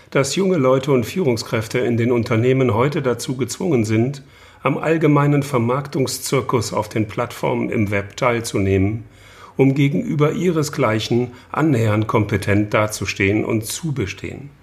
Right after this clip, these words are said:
Es sollte bessere Angebote und Möglichkeiten für die Menschen geben, die unsere Zukunft sind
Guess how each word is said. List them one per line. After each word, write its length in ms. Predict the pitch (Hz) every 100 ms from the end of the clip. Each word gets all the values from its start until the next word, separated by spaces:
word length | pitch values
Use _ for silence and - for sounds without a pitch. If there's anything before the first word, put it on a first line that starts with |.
| _ _ _ _ _ _ _ _ _ _ - - -
Es 140 | 117
sollte 300 | 170 147 147
bessere 560 | 143 165 - 135 123 -
Angebote 580 | 127 123 120 123 117
und 140 | 117 120
Möglichkeiten 760 | 123 123 113 - 110 110 117
für 220 | - 117
die 240 | 104 147 151
Menschen 500 | 113 107 - 107 98
geben, 480 | 98 95 101 104 - - - -
die 80 | -
unsere 400 | 147 143 139 107
Zukunft 580 | - 180 - 151 - -
sind 420 | 143 123 117